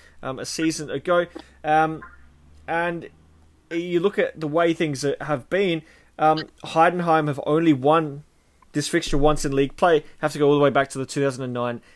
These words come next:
ten season, uh, back in the Dritzerliga. Um, so,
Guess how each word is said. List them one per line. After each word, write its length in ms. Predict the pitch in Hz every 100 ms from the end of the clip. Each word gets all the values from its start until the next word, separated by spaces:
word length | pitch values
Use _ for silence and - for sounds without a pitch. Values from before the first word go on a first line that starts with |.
| _ _
ten 460 | - - 143 120 120 -
season, 680 | - - 160 165 160 156 143 - - _
uh, 180 | - 127
back 220 | 127 131
in 60 | 131
the 80 | 135
Dritzerliga. 580 | 180 175 170 160 165 151 - - -
Um, 240 | 175 180 - _ _ _ _
so, 440 | - 220 214 220